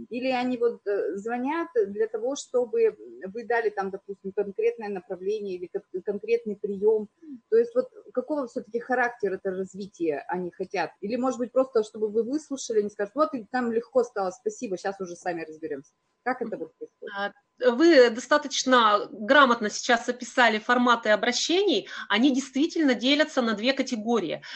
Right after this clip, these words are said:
Speaker 2: Есть люди, которые просто звонят, э, очень, э, часто кричат.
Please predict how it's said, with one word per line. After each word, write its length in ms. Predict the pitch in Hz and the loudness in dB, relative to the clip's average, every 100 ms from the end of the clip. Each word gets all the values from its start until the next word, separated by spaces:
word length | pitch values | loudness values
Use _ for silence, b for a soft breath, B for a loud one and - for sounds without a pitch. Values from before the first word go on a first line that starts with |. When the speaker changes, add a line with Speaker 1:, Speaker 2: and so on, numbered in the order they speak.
| B _ | B _
Speaker 2:
Есть 320 | 214 294 294 | -2 0 2
люди, 200 | 277 247 | 0 0
которые 520 | 247 254 262 254 226 214 | 0 -2 2 4 4 2
просто 680 | 254 262 262 214 196 196 | 2 0 2 4 6 6
звонят, 640 | 190 202 269 254 208 226 247 226 | 2 2 4 4 4 2 0 0
э, 340 | 220 208 208 | 4 6 6
очень, 580 | 214 285 - 240 226 214 | 4 0 0 -2 -2 -2
э, 180 | 214 202 135 - - _ _ _ _ | -2 -4 -8 -14 -20 _ _ _ _
часто 400 | - 240 - 226 | 2 2 2 -2
кричат. 720 | - 294 - 233 190 - - | 2 2 4 4 4 2 -8